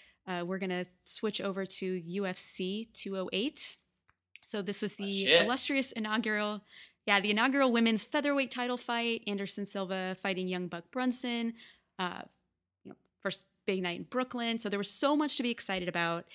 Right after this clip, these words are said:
Speaker 1: and so much disappointment that was actually handed out. Uh, but before we start complaining,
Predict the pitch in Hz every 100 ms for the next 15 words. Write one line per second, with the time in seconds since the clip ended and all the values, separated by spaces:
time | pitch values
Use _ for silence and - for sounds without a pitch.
0 | - - - - _ _ _ - 185 170
1 | 165 - - - - - - 247 254 247
2 | - 214 - - 180 170 160 151 - 165
3 | 160 160 - 165 156 160 147 147 143 -
4 | - - 170 160 - _ - 302 226 180
5 | 185 202 - - - 277 262 214 202 190
6 | 202 196 - 190 190 - 190 185 - 277
7 | 254 190 190 233